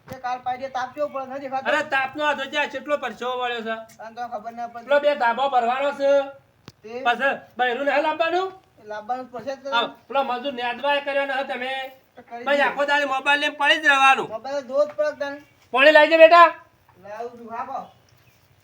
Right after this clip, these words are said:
Speaker 2: એ કે આ પડે પડે જોર આવે છે તવન તો. ભાઈ, આખો દાડે હુઈ જ રહું છે.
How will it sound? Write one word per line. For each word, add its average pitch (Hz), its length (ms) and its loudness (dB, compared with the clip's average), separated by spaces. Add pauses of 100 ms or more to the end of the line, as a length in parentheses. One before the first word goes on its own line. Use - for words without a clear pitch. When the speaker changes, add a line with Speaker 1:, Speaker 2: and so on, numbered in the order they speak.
(500)
Speaker 2:
એ 208 80 -4
કે 277 80 -6
આ 269 220 2
પડે 254 380 2
પડે 302 180 0 (100)
જોર 311 160 0
આવે 302 260 6
છે 285 120 0
તવન 247 360 -2
તો. 165 120 -8 (1160)
ભાઈ, 277 160 2
આખો 254 260 0
દાડે 285 200 2
હુઈ 285 220 -2
જ 311 80 -10
રહું 311 280 0
છે. 285 140 2